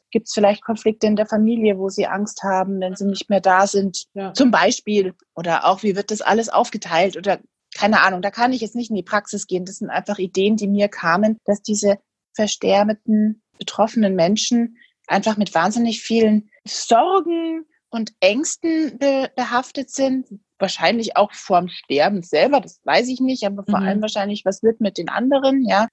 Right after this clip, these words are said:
Speaker 1: Um, um da einfach sich ein bisschen dazwischen zu schalten und
Speaker 2: Mhm.
Speaker 1: zu gucken, wie kriegt man denn da ein bisschen Klärung rein und kann somit dem Betroffenen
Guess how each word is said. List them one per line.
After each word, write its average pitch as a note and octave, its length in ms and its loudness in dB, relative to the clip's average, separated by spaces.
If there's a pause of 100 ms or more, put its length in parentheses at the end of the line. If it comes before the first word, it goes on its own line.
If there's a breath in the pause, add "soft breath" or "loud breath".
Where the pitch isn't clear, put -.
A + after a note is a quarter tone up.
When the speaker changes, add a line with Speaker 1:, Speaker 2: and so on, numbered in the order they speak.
(160)
Speaker 1:
Um, A3 280 4
um G#3 220 2
da G3 240 4
einfach C4+ 500 0
sich C4+ 260 -4
ein B3 120 0
bisschen C4 300 -2
dazwischen C4 480 0
zu - 120 -14
schalten A#3+ 540 2
und - 160 -2
Speaker 2:
Mhm. G3 60 -2
Speaker 1:
zu A3 100 -10
gucken, A#3+ 640 -2
wie A3 160 -4
kriegt - 260 -6
man A3+ 120 2
denn G#3 160 0
da G3 180 2
ein G#3 140 0
bisschen G#3 560 -6
Klärung B3+ 560 4
rein A3+ 360 4
und G#3 100 -2
kann G3+ 280 0
somit A#3 520 0
dem G#3+ 220 2
Betroffenen G#3+ 920 0